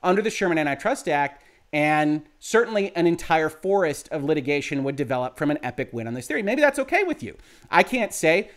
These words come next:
uh, whether or not it would be a good thing or a bad thing, but it's important to note that regardless of what Epic says here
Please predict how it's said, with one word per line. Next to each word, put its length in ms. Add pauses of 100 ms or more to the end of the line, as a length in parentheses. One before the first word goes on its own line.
(140)
uh, 220
whether 300
or 200
not 300
it 80
would 100
be 140
a 20
good 260
thing 260
or 200
a 40
bad 300
thing, 220
but 160
it's 100
important 460
to 120
note 280
that 140
regardless 440
of 120
what 180
Epic 300
says 280
here 320